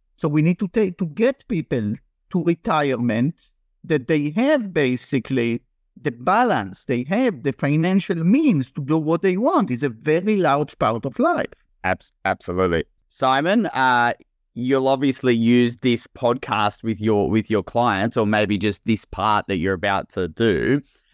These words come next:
Speaker 2: Uh, what questions do you have, um, in terms of being able to use this for your clients, how it can work going forward? Let's have a soundbite for you to send to your clients as well.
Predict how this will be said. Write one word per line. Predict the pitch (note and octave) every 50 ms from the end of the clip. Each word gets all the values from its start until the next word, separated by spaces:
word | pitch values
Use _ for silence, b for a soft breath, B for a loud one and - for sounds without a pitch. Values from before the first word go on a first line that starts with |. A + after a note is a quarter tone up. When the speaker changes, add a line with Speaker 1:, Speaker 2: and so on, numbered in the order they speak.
| _ _ -
Speaker 2:
Uh, | A#2 C3 B2+ B2+ B2+ - - _ _ _
what | D3+ F#3 G3+ -
questions | - - F3 E3 - - - D#3+ D3+ D#3 -
do | - C3+
you | B2 A#2+ B2+ C3+ C#3+ D3 D3
have, | - A#2 A2+ A2+ G#2 G2+ G2+ G#2+ A#2 B2 - - - -
um, | A2 A2+ A2 A2 G#2+ G#2+ G#2 G#2 G#2 G#2 G#2+ G2+ F#2 - _ _ _ _ _ _ _ _ _ _ _ _
in | - C#3+ C#3+ C3+ B2+
terms | - - D#3 C3 B2+ B2+ B2 A#2+ A2+
of | A#2+ G#2+ F#2
being | A2+ A2+ A2+ A2
able | G#2+ A2 A2 G#2+
to | G#2+ G#2+
use | G#2+ A2+ B2+ C#3 C#3 B2
this | C#3 B2+ -
for | - - A#2+
your | G#2+ G#2 G#2 G2
clients, | - - C#3 C#3+ D3+ D3 C#3+ C#3+ C#3 C3+ C3+ C3 -
how | - - G2+ A2 A2+ A2 G#2+
it | D2+ -
can | - A#2+ G#2 G2+
work | G2+ G#2+ G#2+ G#2 F#2+ - - - -
going | A2+ G2+ F#2+ F#2+ F#2+ F#2 G2+
forward? | - _ - B2+ B2+ A#2+ G2+ E2 C2+ D2 A#2 D3 D#3+ E3 - _ _ _ _
Let's | - C#3+ C#3+ C#3 - -
have | D#3+ C3+ B2
a | B2+
soundbite | - - C3 A#2+ A#2+ B2 A2+ A2+ A2 G2 F#2
for | - A#2
you | A#2 A#2+ A2
to | A2 -
send | - A#2 G#2+ A2 G#2
to | G#2+
your | G#2 F#2+
clients | - - G#2+ G#2 F#2+ E2+ C2+ -
as | F2+ F#2 F#2+
well. | G#2 G#2+ G2 - - - -